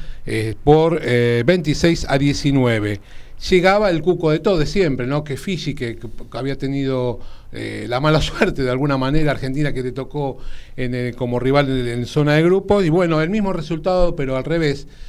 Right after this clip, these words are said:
fue victoria de los fiyianos, un partido que la, la Argentina arrancó de vuelta ganando, donde Fiji, eh, el que equilibró las cosas, pero sobre el final del primer tiempo Argentina volvió a estirar,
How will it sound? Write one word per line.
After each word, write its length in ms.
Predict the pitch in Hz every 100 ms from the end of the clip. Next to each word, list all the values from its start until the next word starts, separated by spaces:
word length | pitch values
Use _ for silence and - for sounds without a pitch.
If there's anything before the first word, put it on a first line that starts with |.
| -
fue 140 | - 147
victoria 420 | 143 160 160 151
de 60 |
los 160 | 139 135
fiyianos, 640 | 135 - 196 190 185 196 - - - -
un 120 | 151
partido 380 | 151 147 165 170
que 200 | 143 135
la, 220 | 135 127
la 120 | 127 123
Argentina 1000 | 123 127 147 143 139 131 123 120 113 113
arrancó 280 | 117 123
de 80 | 143
vuelta 280 | 143 147 139
ganando, 760 | 127 147 202 190 165 165 165 160 - -
donde 240 | 123 123
Fiji, 440 | 120 151 151 135 127
eh, 280 | 120 113 117
el 120 | 117
que 120 | 127
equilibró 300 | 117 120 143
las 160 | 147 151
cosas, 340 | 208 208 156
pero 140 | 147 123
sobre 180 | 135
el 60 | 120
final 260 | 139 139 139
del 100 | 139
primer 280 | 131 131
tiempo 260 | 127 165 139
Argentina 380 | 123 127 139 139
volvió 280 | 123 131 160
a 20 |
estirar, 400 | 151 139 139